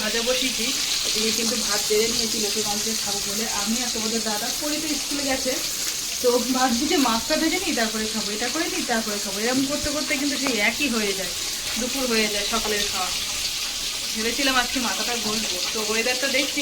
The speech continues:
একটু নরম একটু গরম, মানে, অল্প একটু রোদ দিচ্ছে, অল্প একটু আবার বৃষ্টি হচ্ছে, তো বুঝতে পারছি না কী করবো, দেখা যাক কী হবে।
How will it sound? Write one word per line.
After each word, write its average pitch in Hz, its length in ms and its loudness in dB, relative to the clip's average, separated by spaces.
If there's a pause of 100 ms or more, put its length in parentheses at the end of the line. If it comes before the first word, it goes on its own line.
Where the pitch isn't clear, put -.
একটু - 160 -2 (100)
নরম 262 220 4 (100)
একটু 247 160 -2 (100)
গরম, 214 200 2 (640)
মানে, 226 140 4 (120)
অল্প 220 140 4 (120)
একটু 285 200 0
রোদ 285 220 6
দিচ্ছে, 381 240 2 (120)
অল্প 269 140 4 (140)
একটু - 280 -2
আবার 262 200 0
বৃষ্টি 233 360 -2
হচ্ছে, 214 300 -2 (460)
তো - 60 -2 (100)
বুঝতে 240 240 0
পারছি 269 260 2
না 294 120 4
কী 262 80 -2 (100)
করবো, 226 180 0 (140)
দেখা 220 280 0
যাক 240 140 4 (460)
কী 254 180 -2
হবে। 220 180 2